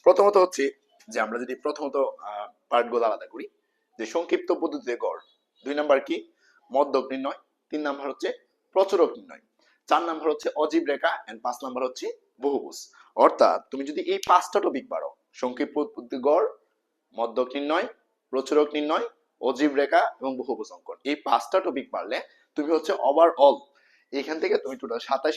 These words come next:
মার্ক ক্যারি করতে পারবা, বুঝতেছো? So এই চ্যাপ্টার তুমি যদি বলো যে, "ভাই আমারে খুব শর্ট করে দেন, দুই তিনটা চ্যাপ্টার দেন", so আমি তোমাকে just একটা অধ্যায় বলবো, যে অধ্যায়তে তুমি খুব দ্রুত অল্প সময়ে ভালো একটা মার্ক ক্যারি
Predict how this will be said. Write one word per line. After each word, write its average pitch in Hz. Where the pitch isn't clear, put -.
মার্ক 104
ক্যারি 143
করতে -
পারবা, 57
বুঝতেছো? 117
So 165
এই 208
চ্যাপ্টার 120
তুমি 151
যদি 165
বলো 139
যে, 123
"ভাই 104
আমারে 120
খুব 135
শর্ট 139
করে 113
দেন, 87
দুই 135
তিনটা 151
চ্যাপ্টার 101
দেন", 82
so -
আমি 139
তোমাকে 180
just 123
একটা -
অধ্যায় 123
বলবো, 113
যে 135
অধ্যায়তে 123
তুমি 131
খুব 147
দ্রুত 160
অল্প 131
সময়ে -
ভালো 104
একটা -
মার্ক -
ক্যারি 196